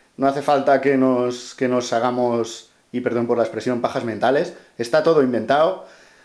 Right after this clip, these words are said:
Eh, quizás, eh, lo que sí que tenemos que adaptar a nuestra climatología, a nuestra geografía, a nuestro carácter, un poco a todo es cada uno,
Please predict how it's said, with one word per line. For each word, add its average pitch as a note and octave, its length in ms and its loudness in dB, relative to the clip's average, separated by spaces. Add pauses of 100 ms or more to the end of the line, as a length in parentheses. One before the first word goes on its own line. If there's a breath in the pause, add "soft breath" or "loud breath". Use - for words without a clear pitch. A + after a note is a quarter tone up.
(260 loud breath)
Eh, D3+ 680 2
quizás, D3+ 840 -2
eh, A#2 920 2
lo A#2 340 2
que A#2 320 2
sí C3+ 220 -2
que C#3 100 2
tenemos C#3+ 320 0
que - 80 -2
adaptar C#3 420 4
a C#3 60 0
nuestra C3 420 -2
climatología, A#2+ 840 0
a C3 40 0
nuestra B2 640 0
geografía, A#2+ 800 0 (280 loud breath)
a A#2+ 80 -6
nuestro C3 400 0
carácter, B2+ 640 2
un C3+ 160 0
poco D#3 380 4
a B2+ 100 0
todo D#3+ 180 2
es - 80 -2
cada C#3 220 4
uno, E3+ 400 0